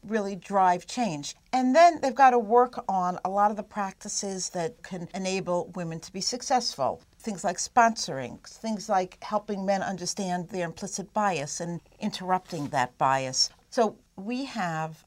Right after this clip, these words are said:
about seventy C E Os are part of our Champions for Change initiative. They make a deliberate commitment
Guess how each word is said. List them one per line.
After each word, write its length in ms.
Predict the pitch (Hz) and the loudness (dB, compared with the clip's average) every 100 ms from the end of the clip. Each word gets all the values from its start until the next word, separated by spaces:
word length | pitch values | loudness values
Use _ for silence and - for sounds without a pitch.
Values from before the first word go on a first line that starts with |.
| - | -6
about 320 | 180 156 - | -4 -4 -6
seventy 420 | - 202 202 220 | -6 -2 -2 -2
C 280 | 214 - 165 | -4 -6 -4
E 60 | 160 | -4
Os 180 | 156 | -4
are 80 | 156 | -6
part 280 | 151 185 175 | -8 -6 -6
of 140 | 175 | -6
our 140 | 165 151 | -6 -8
Champions 580 | - 180 170 175 170 - | -8 -8 -8 -8 -10 -12
for 100 | 170 | -14
Change 580 | - 160 147 147 143 - 156 | -10 -8 -8 -8 -12 -14 -8
initiative. 680 | 143 113 - 101 - - - | -6 -6 -8 -8 -12 -16 -18
They 280 | 180 202 226 | -10 -4 -2
make 260 | 233 208 190 _ 196 | 0 -2 -4 _ -10
a 80 | |
deliberate 500 | 175 190 214 262 302 - | -6 -4 -4 -4 -10 -12
commitment 840 | - 233 214 202 - 143 131 - | -12 -2 -2 -2 -4 -6 -6 -10